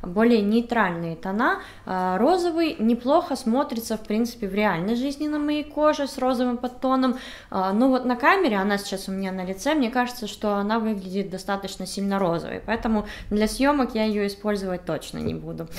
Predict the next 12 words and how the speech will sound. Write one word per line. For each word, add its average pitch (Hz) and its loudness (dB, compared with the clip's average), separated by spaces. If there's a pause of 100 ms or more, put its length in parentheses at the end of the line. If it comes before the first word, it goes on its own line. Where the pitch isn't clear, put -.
(320)
А, 180 0
что 294 2
же 349 2
касается 285 4
ее 240 4
характеристик, 233 -2
изначально 233 2
давайте 240 2
посмотрим 220 -2
на 208 0
внешний 202 -4
вид. 392 2